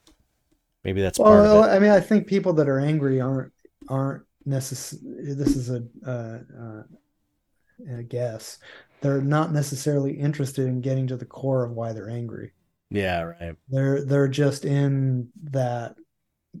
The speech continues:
Speaker 2: headspace and trying to, like, figure out how to not be in that headspace. Or maybe not. They're just fucking miserable. Some
Speaker 1: I know,
Speaker 2: people are just
Speaker 1: yeah.
Speaker 2: miserable.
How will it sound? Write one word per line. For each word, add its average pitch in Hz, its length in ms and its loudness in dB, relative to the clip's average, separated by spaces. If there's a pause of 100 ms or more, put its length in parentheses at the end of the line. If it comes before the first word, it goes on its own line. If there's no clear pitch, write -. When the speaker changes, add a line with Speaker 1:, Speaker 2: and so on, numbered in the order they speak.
(140)
Speaker 2:
headspace 131 840 -6
and 117 540 -8 (400)
trying 120 380 -6
to, 117 100 -8
like, 113 240 -12
figure 123 320 -6
out 120 100 -10
how 123 140 -6
to 120 100 -8
not 113 220 -10
be 120 120 -10
in 110 80 -14
that 110 160 -16
headspace. 113 720 -16 (600)
Or 123 240 -4
maybe 120 240 -6
not. 117 360 -10
They're 113 140 -12 (140)
just - 160 -16
fucking 110 600 -12 (200)
miserable. 123 460 -6
Some - 140 -6
Speaker 1:
I 139 100 6
know, 190 100 8
Speaker 2:
people 202 120 6
are 165 40 8
just - 120 0
Speaker 1:
yeah. 143 60 -2
Speaker 2:
miserable. 151 320 -6